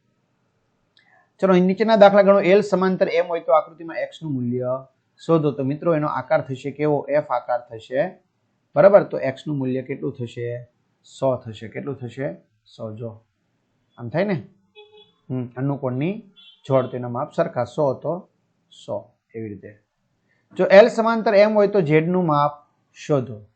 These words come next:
તો છેદિકાની એક જ બાજુના ખૂણાની જોડનો માપનો સરવાળો કેટલો હોય? આ છેદિકા છે ને, કેટલો હોય? એકસો એંસી. બરાબર? તો સાઈઠ વત્તા એકસો વીસ, એકસો એંસી. ક્લિયર? એમ.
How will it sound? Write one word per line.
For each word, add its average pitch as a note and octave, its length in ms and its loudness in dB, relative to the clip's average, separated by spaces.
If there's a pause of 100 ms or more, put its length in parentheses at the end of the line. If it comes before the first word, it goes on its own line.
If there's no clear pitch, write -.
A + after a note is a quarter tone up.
(300)
તો D#3 100 -10
છેદિકાની G3+ 600 2
એક F3+ 140 -2
જ G3+ 100 2
બાજુના F#3 340 4
ખૂણાની D#3+ 400 -4
જોડનો C#3+ 500 2
માપનો C#3 300 -8
સરવાળો C#3+ 340 -4
કેટલો F3 300 -2
હોય? D3+ 140 2
આ C3 100 -4
છેદિકા D#3 380 -6
છે G3 120 -6
ને, G3 200 -14 (580)
કેટલો F3+ 220 4
હોય? E3 160 4
એકસો C#3+ 220 -6
એંસી. F#3 460 0 (640)
બરાબર? G3+ 280 2
તો D3+ 280 -2
સાઈઠ E3+ 360 -2
વત્તા C3+ 260 -4
એકસો C#3 320 -4
વીસ, F3+ 400 0 (260)
એકસો - 240 -14
એંસી. F3 420 -6 (580)
ક્લિયર? F3+ 240 0 (140)
એમ. A#2 240 -14